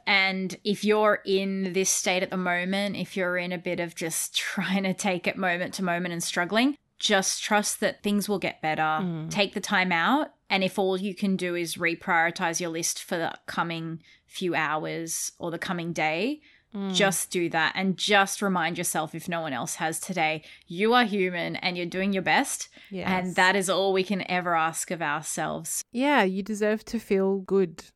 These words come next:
Speaker 2: and it's okay to want
Speaker 1: Mm.
Speaker 2: that and prioritize yourself
Speaker 1: Mm-hmm.
Speaker 2: and find one thing that you can do. And if you absolutely can't see what that is,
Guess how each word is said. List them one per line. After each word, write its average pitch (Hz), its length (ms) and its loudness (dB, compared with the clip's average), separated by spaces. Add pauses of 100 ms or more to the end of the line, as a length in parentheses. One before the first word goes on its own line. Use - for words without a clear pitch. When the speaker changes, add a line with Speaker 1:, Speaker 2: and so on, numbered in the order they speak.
(100)
Speaker 2:
and 180 100 -2
it's 180 180 -4
okay 180 260 0
to 180 100 0
want 175 260 0
Speaker 1:
Mm. 170 40 -4
Speaker 2:
that 165 200 0
and 165 120 -6
prioritize 160 760 -6
yourself 170 680 -4
Speaker 1:
Mm-hmm. 196 140 2
Speaker 2:
and 175 500 0 (120)
find 233 380 4
one 202 220 2
thing 185 460 -2
that - 180 -6
you 190 100 -8
can 185 280 -2
do. 175 220 -2
And 202 100 4
if 196 160 0
you 185 160 -2
absolutely 190 440 -2
can't - 280 -4
see 180 100 -4
what 175 140 -4
that 165 160 -4
is, 170 380 -2